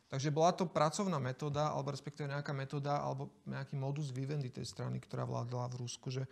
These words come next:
že svoje niektoré plány uskutočňovala, mm, v podstate nejakými násilnými metódami. Voči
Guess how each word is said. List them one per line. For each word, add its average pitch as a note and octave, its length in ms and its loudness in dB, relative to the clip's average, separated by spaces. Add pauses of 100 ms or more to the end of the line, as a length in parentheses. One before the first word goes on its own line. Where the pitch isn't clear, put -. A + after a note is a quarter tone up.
(460)
že C3 80 -2
svoje D3 380 4
niektoré D3 400 0
plány C#3+ 580 2
uskutočňovala, C#3+ 1200 0
mm, C#3+ 520 -2 (200)
v - 300 -20
podstate C3 320 -6
nejakými C3+ 340 -2
násilnými C3 460 0
metódami. B2+ 480 -4 (500)
Voči E3+ 400 6